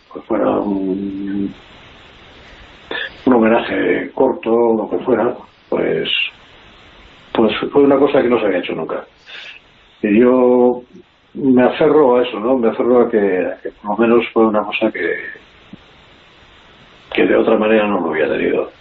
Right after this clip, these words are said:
Es lo que hablábamos antes, que depende quién tengas en la cabeza del servicio,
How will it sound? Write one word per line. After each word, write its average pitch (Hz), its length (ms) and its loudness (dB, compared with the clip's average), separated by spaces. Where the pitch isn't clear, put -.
Es 95 220 0
lo 95 120 0
que 98 100 0
hablábamos 104 440 0
antes, - 400 -4
que - 80 -4
depende 107 640 0
quién 110 240 0
tengas 104 380 -2
en 95 120 -6
la 92 120 -2
cabeza 101 480 -2
del 98 200 -6
servicio, 101 560 0